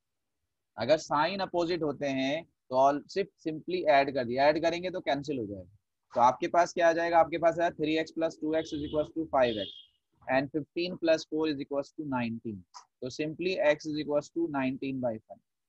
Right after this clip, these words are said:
तो हमेशा ध्यान रखना है, अगर हमारे पास same साइन है तो सब्ट्रैक्ट कर दीजिए और अगर opposite sign है तो ऐड कर दीजिए। तो आप सब बच्चे कोशिश कर लीजिए solution तक, जितने भी example, जितने भी questions आप कर सकें,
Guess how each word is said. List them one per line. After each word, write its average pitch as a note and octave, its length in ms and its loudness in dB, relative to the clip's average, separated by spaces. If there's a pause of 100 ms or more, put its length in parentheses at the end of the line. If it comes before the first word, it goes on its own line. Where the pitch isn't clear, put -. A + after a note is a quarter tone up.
(360)
तो C3 60 0
हमेशा E3 340 2
ध्यान E3 260 4
रखना D3+ 300 2
है, D#3 160 0 (100)
अगर E3+ 240 4
हमारे D#3 300 2
पास F3 300 2
same D3+ 240 0
साइन D#3 320 2
है E3 100 -2
तो D#3+ 100 2
सब्ट्रैक्ट C3 400 0
कर C#3+ 140 2
दीजिए D3+ 280 -2 (420)
और B2+ 120 4
अगर D#3+ 340 2 (100)
opposite D3 400 2
sign C#3+ 300 4
है D#3 120 0
तो D#3+ 100 0
ऐड A2+ 220 8
कर G#2+ 160 -4
दीजिए। - 200 -14 (840)
तो B2 60 6
आप B2+ 200 8
सब E3 160 0
बच्चे E3+ 280 -2
कोशिश D#3+ 360 -4
कर D#3 200 2
लीजिए D3+ 240 0
solution C3 560 -2
तक, G#2 160 -4 (500)
जितने B2+ 300 -4
भी E3 120 0
example, C#3 600 4
जितने C3+ 300 -4
भी D3 100 -2
questions C#3 480 -8
आप B2+ 180 2
कर C#3 160 0
सकें, C3+ 300 -6